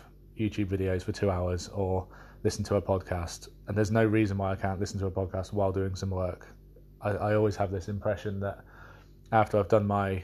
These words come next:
working day, I'll do some kind of activity. I went for a run this evening, which is great. And then I need to relax, in speech marks. Um, I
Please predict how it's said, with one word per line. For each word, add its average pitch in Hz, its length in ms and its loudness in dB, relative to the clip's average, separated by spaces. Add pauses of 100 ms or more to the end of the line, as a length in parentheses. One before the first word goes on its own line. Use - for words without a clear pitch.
(120)
working 104 360 4
day, 95 400 0
I'll 101 80 -4
do 110 160 2
some 110 220 2
kind 104 120 -2
of 98 100 -2
activity. 98 840 -4
I - 40 -6
went 98 260 -4
for 101 80 -2
a 98 40 2
run 98 180 0
this 95 160 -6
evening, 98 320 -2
which 98 160 -4
is 104 100 -4
great. 101 320 4 (460)
And 113 120 2
then 110 120 6
I 101 80 4
need 104 200 2
to 104 100 -2
relax, 101 580 0
in 90 120 -6
speech 90 300 -6
marks. - 400 -8 (440)
Um, 104 400 2 (1600)
I - 160 -2